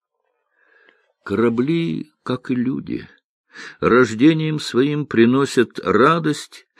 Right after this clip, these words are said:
и поселяют в сердце печаль своей гибелью. Редко они доживают свой век на почетном приколе гаваней, словно на заслуженной пенсии.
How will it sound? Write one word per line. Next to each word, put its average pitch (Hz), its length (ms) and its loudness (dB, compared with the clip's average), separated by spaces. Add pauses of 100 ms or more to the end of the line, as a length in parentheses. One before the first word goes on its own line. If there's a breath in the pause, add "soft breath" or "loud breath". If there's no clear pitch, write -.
(220 loud breath)
и 98 120 4
поселяют 110 680 4
в - 100 -14
сердце 147 540 2
печаль 107 840 -2
своей 76 500 -4
гибелью. 76 600 -6 (920 loud breath)
Редко 156 560 -2
они 82 500 -2
доживают 92 680 0
свой 104 360 2
век 110 580 2 (360 soft breath)
на 95 200 0
почетном 120 720 2
приколе 113 600 6
гаваней, 117 720 2 (760 loud breath)
словно 113 720 6 (100)
на 101 200 0
заслуженной 101 680 0
пенсии. 98 640 -2